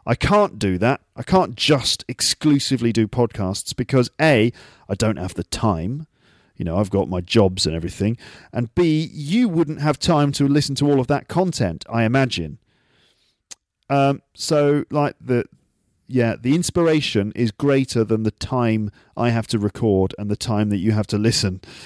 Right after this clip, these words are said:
Um, so anyway, there you go. Lots of new stuff is coming, uh, including a couple of things on Brexit,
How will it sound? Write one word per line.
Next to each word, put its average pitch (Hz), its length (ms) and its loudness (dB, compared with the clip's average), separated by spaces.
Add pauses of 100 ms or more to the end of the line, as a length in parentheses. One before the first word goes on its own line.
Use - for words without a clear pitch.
(500)
Um, 123 520 4
so 180 320 0
anyway, 170 360 0
there 180 220 0
you 185 140 0
go. 139 200 0
Lots 139 300 -2
of 156 120 -2
new 170 140 0
stuff 160 360 -2
is 139 100 0
coming, 143 540 0 (560)
uh, 127 260 2
including 139 480 2
a 131 100 0 (200)
couple 160 260 2
of 143 60 0
things 143 320 0
on 135 220 2
Brexit, 131 600 0